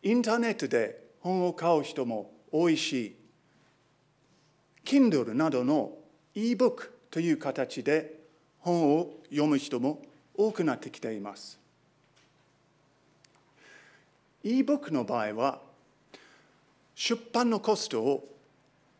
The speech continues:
大幅に削減できます。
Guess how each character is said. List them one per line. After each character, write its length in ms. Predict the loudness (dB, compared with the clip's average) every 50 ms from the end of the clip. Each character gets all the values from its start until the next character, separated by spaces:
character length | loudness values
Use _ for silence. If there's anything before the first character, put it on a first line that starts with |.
| _ _ 0
大 240 | 4 6 6 6
幅 300 | 6 4 2 2 2 2
に 240 | 2 2 0 -2 -4 -12 -20 -20 _ _ _ _ _ _ _ _ _ _ _ _ _ _ _
削 340 | -12 -6 -6 -4 0 0 4
減 220 | 4 4 4 4
で 140 | 2 2 2
き 120 | 2 -2
ま 140 | -2 -2 -4
す。 180 | -10 -16 -20